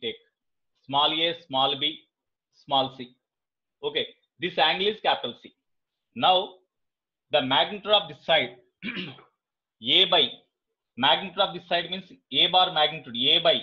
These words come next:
sine one eighty minus A. Next, B by, B by sine of opposite angle. Opposite to this B, what is the angle means one eighty minus B, no? So, sine of one eighty minus B. Already we proved, that's why I'm writing directly.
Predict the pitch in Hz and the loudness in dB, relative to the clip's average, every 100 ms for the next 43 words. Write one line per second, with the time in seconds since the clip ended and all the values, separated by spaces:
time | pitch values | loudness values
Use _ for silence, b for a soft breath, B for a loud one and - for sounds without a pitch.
0 | - _ _ - 170 196 175 156 165 165 | -6 _ _ 0 0 2 0 0 -2 -4
1 | 151 151 - 131 107 - _ _ 147 156 | -4 -4 -6 -10 -10 -12 _ _ -4 -4
2 | 160 135 156 196 190 127 - _ _ _ | -8 -8 -4 2 2 2 -4 _ _ _
3 | _ _ _ 127 123 180 175 214 - _ | _ _ _ -10 -2 2 2 2 -2 _
4 | _ _ _ _ _ _ _ _ 156 170 | _ _ _ _ _ _ _ _ 0 2
5 | 214 226 226 180 190 180 175 156 120 - | 4 4 4 2 0 -2 0 0 -2 -6
6 | - 160 208 208 208 214 196 190 156 196 | -2 0 2 -2 -2 -2 -4 -6 0 2
7 | 170 185 190 185 185 196 196 160 160 185 | 2 2 2 0 0 -6 -6 -2 -2 -2
8 | 196 196 185 175 185 - _ _ _ _ | -4 -4 -4 -4 -4 -8 _ _ _ _
9 | 170 151 - 151 165 180 196 - _ _ | -2 -2 0 0 0 0 0 -2 _ _
10 | _ _ _ _ 113 143 175 180 175 160 | _ _ _ _ -2 0 0 0 -2 -2
11 | 160 170 120 107 _ _ _ _ 131 170 | -4 -8 -12 -12 _ _ _ _ 0 2
12 | 220 208 185 185 190 151 156 196 190 170 | 2 0 -4 -6 -4 0 0 2 0 0
13 | 156 170 170 143 139 - | -2 -2 -2 0 0 -4